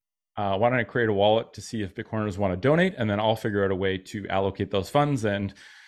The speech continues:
do what I can to support on the ground based on what the needs are." And, uh, yeah, then it's kinda like this blur of,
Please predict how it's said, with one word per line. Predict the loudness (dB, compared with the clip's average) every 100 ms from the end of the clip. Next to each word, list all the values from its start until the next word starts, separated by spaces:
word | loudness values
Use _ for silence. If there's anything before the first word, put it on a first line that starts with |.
| _ 0
do | 4
what |
I | 4
can | 2 0
to | -2
support | -2 0 0
on |
the | 0
ground | 2 2 2
based | -2 -2
on | -4
what | -6
the | -6
needs | -6 -6
are." | -10 -16 _ _ -20 -20 -20 -20 _ _ _ _ 0
And, | 4 4 4 4
uh, | 6 6 4 2 -8 -20 _ _ _ _ _ _ _ 0
yeah, | 2 4 0 -8 -20 _ _ _ _ _ _ _ -4
then | 0 0
it's | -4
kinda | -2 0 0
like | 0 -2 -4
this | -6 -6 -14 -20 _ _ _ _ _ _ _
blur | -4 2 4 4 2 -2
of, | -2 -2 -2 -4 -10